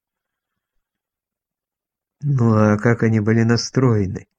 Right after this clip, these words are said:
Дружелюбно или, может, ссорились? Да не видел я.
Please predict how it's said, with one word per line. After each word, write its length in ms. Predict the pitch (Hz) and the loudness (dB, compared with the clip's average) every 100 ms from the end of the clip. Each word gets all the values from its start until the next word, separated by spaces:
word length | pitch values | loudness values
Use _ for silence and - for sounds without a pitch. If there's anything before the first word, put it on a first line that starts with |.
| _ _ _ _ _ _ | _ _ _ _ _ _
Дружелюбно 1080 | 117 110 113 110 110 98 107 143 139 139 139 | -6 -2 0 0 0 0 0 0 2 2 2
или, 300 | 117 107 104 | 0 0 -2
может, 420 | 107 110 107 101 - _ _ | -2 -2 -4 -6 -10 _ _
ссорились? 960 | - - - 104 120 139 139 139 - _ _ _ _ _ _ _ _ _ _ _ _ _ - | -20 -10 -2 0 2 2 0 -4 -10 _ _ _ _ _ _ _ _ _ _ _ _ _ -8
Да 260 | 98 127 | -2 0
не 200 | 175 185 | 2 0
видел 460 | 180 190 156 117 101 | 0 0 2 2 0
я. 220 | 95 | -4